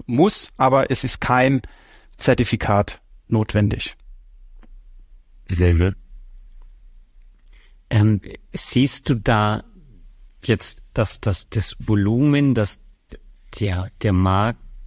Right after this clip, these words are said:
Speaker 2: da größer wird in den letzten Jahren? Ähm, also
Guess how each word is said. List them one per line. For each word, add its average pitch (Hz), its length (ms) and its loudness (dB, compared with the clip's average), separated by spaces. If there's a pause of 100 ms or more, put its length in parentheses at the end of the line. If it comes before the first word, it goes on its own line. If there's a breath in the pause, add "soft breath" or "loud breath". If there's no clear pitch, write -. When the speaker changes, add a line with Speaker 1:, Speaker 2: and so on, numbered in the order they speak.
Speaker 2:
da 107 120 2
größer - 520 -2
wird 87 220 -4
in 151 100 0
den 139 140 0
letzten 123 340 -2
Jahren? 120 400 0 (560)
Ähm, 98 460 2
also 101 220 2